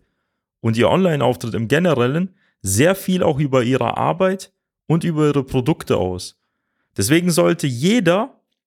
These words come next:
Geschäftsführer, der ein mittelständisches Unternehmen führt, vor allem in traditionellen Branchen,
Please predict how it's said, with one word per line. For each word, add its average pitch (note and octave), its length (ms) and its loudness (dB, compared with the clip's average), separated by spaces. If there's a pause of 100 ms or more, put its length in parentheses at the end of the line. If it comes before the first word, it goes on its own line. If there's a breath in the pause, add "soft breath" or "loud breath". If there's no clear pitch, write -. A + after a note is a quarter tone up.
(120)
Geschäftsführer, A#2+ 920 0 (440)
der A2+ 480 2 (340)
ein G#2 140 0
mittelständisches D3+ 580 2
Unternehmen C3+ 640 0
führt, G#2 580 -2
vor A#2 160 0
allem D3+ 120 2
in D3 100 0
traditionellen B2 640 0
Branchen, G#2 480 -4